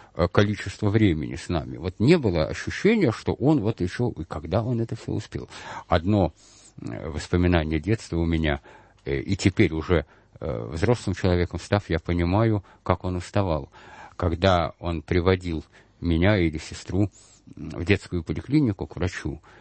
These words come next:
и надо было посидеть в коридоре в ожидании приема у врача, вот он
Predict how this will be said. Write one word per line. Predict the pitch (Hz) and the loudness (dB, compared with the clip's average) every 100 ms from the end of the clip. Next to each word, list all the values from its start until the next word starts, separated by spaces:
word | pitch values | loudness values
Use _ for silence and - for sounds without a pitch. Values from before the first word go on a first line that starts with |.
| - | -6
и | 87 | 0
надо | 90 90 | 2 2
было | 87 87 82 | 2 2 2
посидеть | 98 - 92 131 | -2 -4 -2 -2
в | - | -2
коридоре | 92 95 101 78 73 69 - - - | -2 0 0 0 -2 -8 -16 -18 -2
в | 87 | 2
ожидании | 85 101 92 78 76 | 2 4 2 2 -4
приема | - 87 80 78 | -2 0 0 0
у | 78 | -2
врача, | 82 87 143 147 _ _ - - - | -4 -2 0 0 _ _ -20 -20 -14
вот | - - | -8 -2
он | 80 | 0